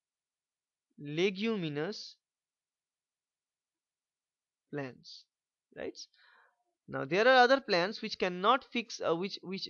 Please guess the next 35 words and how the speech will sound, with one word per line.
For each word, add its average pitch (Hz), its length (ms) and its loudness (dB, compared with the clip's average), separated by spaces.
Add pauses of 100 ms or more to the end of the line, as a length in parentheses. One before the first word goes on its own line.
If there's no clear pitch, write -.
does 156 200 0
not 180 300 0
carry 170 220 2
bacteria 160 440 0
which 151 180 -4
can 151 160 -6
fix, 147 260 -10 (100)
uh, 135 80 -6
nitrogen 139 520 -10
in 139 60 -12
the 139 80 -8
soil. 151 380 2
There, 147 160 -2 (140)
this 165 100 -6
type 180 220 0
of, 165 160 -2
uh, 147 220 0 (260)
plants 160 260 -2
are 156 80 0
also 151 240 0
there, 147 260 0
and 151 160 -6 (300)
this 170 140 -2
type 185 180 2
of 175 100 -6
plants 170 240 0
are 170 80 2
present 160 300 -4
in 160 80 -4
higher 156 420 4 (300)
percentage 143 460 -2
actually. 170 340 -4
They 185 80 2
are 156 100 4
called 214 260 4